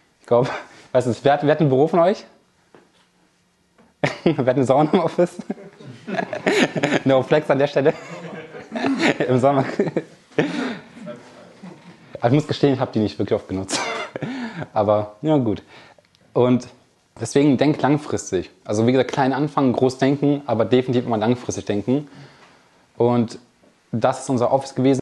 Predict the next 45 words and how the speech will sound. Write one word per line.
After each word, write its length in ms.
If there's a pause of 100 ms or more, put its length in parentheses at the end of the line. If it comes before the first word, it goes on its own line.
Ja, 260
weil 140
wir 100
vergrößern 440
uns 120
gerade 160
stetig 400
und 240 (440)
deswegen 320
auch 200
nochmal 240
hier 240
einfach 260
als, 400
ähm, 440
kleine 220
Motivation. 720 (840)
Ihr 80
könnt's 260
schaffen, 500 (220)
ihr 80
könnt 280
auch 140
in 80
eurem 260
Kinderzimmer 460
anfangen. 400
Teilweise 460
hab 140
ich 80
sogar 220
manchmal, 560 (280)
ich 60
bin 80
einfach 140
zu 80
McDonald's 380
gegangen, 440 (400)
hab 160
mir 160
<laughs> 40
so 60 (100)
einen 140
Burger 320
bestellt 460